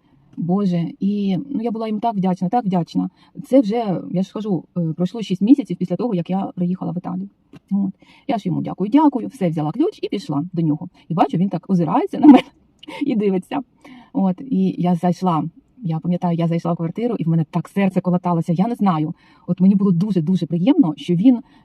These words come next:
він міг, е, мені і не допомагати. Знаєте, а що він спустився, що він мені допоміг, потім що він мені, е, мене зас-, заспокоював, стояв. От. І мені було приємно, я так думаю, «Боже, чого я думала, що він якийсь то злий і невихований, і неприємний чоловік, дуже приємний».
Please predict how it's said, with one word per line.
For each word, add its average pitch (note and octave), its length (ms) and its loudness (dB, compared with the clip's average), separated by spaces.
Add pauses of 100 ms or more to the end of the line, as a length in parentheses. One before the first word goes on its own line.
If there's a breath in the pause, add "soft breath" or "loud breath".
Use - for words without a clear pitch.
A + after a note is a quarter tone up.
він D4 320 2
міг, A#3+ 200 6 (120)
е, F3+ 260 0
мені A3+ 340 8
і G#3+ 120 -2
не G3 160 2
допомагати. E3+ 760 -2 (400)
Знаєте, F#3+ 240 0 (320 loud breath)
а E3 60 -4
що F3+ 100 0
він F3 120 2
спустився, G#3 640 0
що D3+ 140 -14
він D#3+ 80 -2
мені D#3+ 160 -2
допоміг, E3 420 0
потім D#3+ 220 -4
що D#3+ 140 -6
він E3 120 0
мені, D#3+ 320 0
е, E3+ 60 -2
мене D#3 300 0
зас-, D3+ 240 -4
заспокоював, F3+ 800 0
стояв. E3+ 360 -2 (440 loud breath)
От. D#3+ 220 -2 (160)
І G#3 200 -4 (300)
мені F#3+ 180 6
було G3+ 180 0
приємно, F3+ 320 2
я D#3 100 0
так E3 100 -2
думаю, E3 320 -2
«Боже, F#3 200 2
чого D#3+ 300 -2
я G#3+ 80 0
думала, G#3 280 0
що G3 120 -4
він F#3+ 140 4
якийсь F#3+ 220 -2
то G3 100 -4
злий F3 340 0 (200 loud breath)
і F3+ 80 2
невихований, F3+ 600 2
і E3+ 40 2
неприємний F3 440 0
чоловік, E3 400 -2
дуже G#3 240 0
приємний». G#3 600 -2